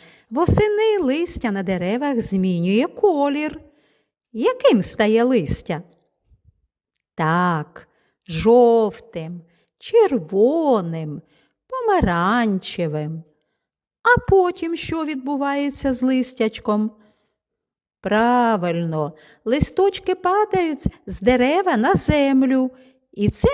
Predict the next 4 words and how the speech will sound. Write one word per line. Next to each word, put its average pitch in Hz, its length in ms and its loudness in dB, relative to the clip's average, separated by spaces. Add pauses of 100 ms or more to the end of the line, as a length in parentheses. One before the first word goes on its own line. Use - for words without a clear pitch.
малята, 175 580 -2 (280)
називається 170 1040 -2 (160)
листопад. 185 1300 -4 (420)
Листопад, 170 1000 -4